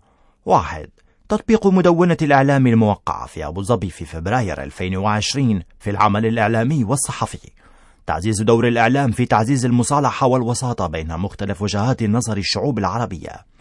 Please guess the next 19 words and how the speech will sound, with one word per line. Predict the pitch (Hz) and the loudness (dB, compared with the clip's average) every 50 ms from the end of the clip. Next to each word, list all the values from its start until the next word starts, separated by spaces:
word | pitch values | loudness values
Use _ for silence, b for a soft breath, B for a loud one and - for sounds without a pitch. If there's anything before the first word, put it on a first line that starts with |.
| b b | b b
وإدماج | 104 120 143 160 151 196 196 196 190 156 | 4 6 6 6 6 6 6 6 6 4
المجموعات | 165 151 151 151 131 127 151 143 135 131 151 156 - | 4 4 4 2 4 2 2 2 2 2 0 -2 0
العرقية | 123 117 117 117 - - 139 131 117 110 | 2 2 4 2 2 0 -2 0 2 2
المختلفة، | 101 92 92 107 - - - 85 82 78 - - - - - _ b b b b b b - | 2 2 0 0 -2 -4 -6 -8 -8 -10 -14 -14 -16 -16 -16 _ b b b b b b 2
الاهتمام | 120 113 110 110 - - 127 127 135 127 113 107 | 4 6 6 4 4 4 4 4 6 6 4 4
بالقضايا | 101 101 95 - 117 110 120 123 120 117 | 2 0 0 0 2 4 4 4 4 4
الإنسانية | 110 110 104 98 - 120 110 117 147 151 135 | 4 4 2 2 2 2 2 2 2 2 2
الخاصة | 107 95 - - 117 101 - - 101 | 0 0 0 0 0 0 0 -4 -6
في | - - 107 101 | -6 -4 -4 -4
أوقات | 101 98 - - 107 110 - 110 | -4 -4 -2 -2 -2 -2 0 -2
الأوبئة | 104 104 120 139 120 - 127 110 80 | -4 -2 0 -2 0 0 0 0 0
والحروب | 80 85 92 95 85 - 117 123 139 147 123 98 95 | -2 -4 -6 -6 -4 -2 0 2 2 2 2 2 2
والنزاعات، | 120 135 131 127 113 98 107 92 85 - - 135 117 98 - _ b b b b b b b | 2 2 2 2 0 0 0 -2 -2 -4 -8 -14 -14 -16 -18 _ b b b b b b b
ودعم | 101 113 117 156 165 180 160 | 0 4 4 4 4 4 4
النازحين | 156 151 151 151 147 127 151 - 131 160 151 135 | 2 2 2 0 2 0 0 0 0 0 0 2
وضحايا | 123 117 120 110 110 - - 113 113 107 101 | 2 0 2 0 0 0 0 -4 -2 -2 -4
الحروب | 90 - - 104 95 107 98 80 90 | -4 -4 -6 -4 -2 -2 -4 -2 -2
وأعمال | 90 87 90 90 87 87 85 85 | -2 0 0 -2 -2 -4 -6 -6
العنف، | 80 73 67 69 69 69 69 69 - - | -8 -8 -10 -10 -12 -14 -14 -16 -18 -20